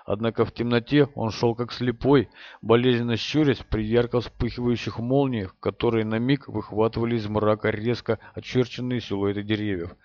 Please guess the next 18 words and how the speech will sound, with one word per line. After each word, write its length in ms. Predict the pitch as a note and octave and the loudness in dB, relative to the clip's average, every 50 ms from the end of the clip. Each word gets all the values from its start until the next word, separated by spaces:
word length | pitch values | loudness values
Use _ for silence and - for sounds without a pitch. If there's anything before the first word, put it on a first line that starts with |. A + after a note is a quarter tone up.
| - - - - - - - - | -20 -20 -20 -20 -20 -20 -14 -4
Ранд 380 | - - A2 C3+ D#3 D#3+ D3 - | 2 4 6 6 6 6 4 2
вел 240 | C#3+ D3 D3 C#3+ C#3 | 4 6 6 6 6
друга 320 | B2+ C#3+ C#3+ C#3+ C3+ C#3 | 6 6 6 8 8 6
за 240 | B2 A#2+ C3+ D3 D3 | 6 6 6 6 6
руку, 360 | C3 A#2+ - - - - _ _ - | 6 4 2 -2 -12 -12 _ _ -10
но 220 | A2+ A2+ B2 C3 | -4 0 2 2
Мэтт 340 | D3+ E3 F3+ F3 - - - | 4 2 2 0 -2 -6 -18
все 220 | - - - A2+ | -6 0 4 6
равно 300 | A#2 B2+ C3+ C#3+ D3+ C#3+ | 6 6 6 6 2 0
каждый 420 | B2 - - C3 A#2+ A#2 A2 A#2+ A#2 | 0 2 4 4 4 4 2 -2 -4
шаг 380 | G#2 - C#3 C#3 C#3 C3+ B2+ A2+ | -2 2 2 2 2 0 -4 -6
делал 300 | G#2+ A2 A2 A2 A2 A2 | -4 -2 0 0 0 0
неуверенно. 640 | A2+ A2+ A2+ A2+ G#2+ G#2+ G#2+ G#2 G2 F#2+ F#2 F2+ - _ - - - - - _ _ | 0 0 2 2 2 2 2 0 0 -2 -4 -8 -12 _ -20 -20 -20 -20 -20 _ _
Тревога 480 | - A#2+ C#3 D#3+ F3 F#3 F3 D3+ D3 C#3+ | 0 4 6 8 8 8 8 6 4 2
избороздила 680 | C3 C3 B2+ C#3 C#3+ C#3+ C#3 B2+ C3 C#3 D#3 D3 C3 A2+ | 2 2 2 4 4 4 4 2 0 -2 0 0 0 0
лоб 360 | G#2 A#2+ C#3 C#3+ C#3 A#2+ A#2 | 0 0 2 2 2 4 4
Ранда 360 | A#2+ B2+ C#3 C3+ C#3 C3 C3 | 4 4 4 2 2 0 0
морщинами. 720 | B2 B2+ B2+ A#2+ - - - A#2 G#2+ G2+ F2+ F2+ - - | 0 0 0 0 -2 -6 -8 -6 -6 -6 -8 -10 -12 -16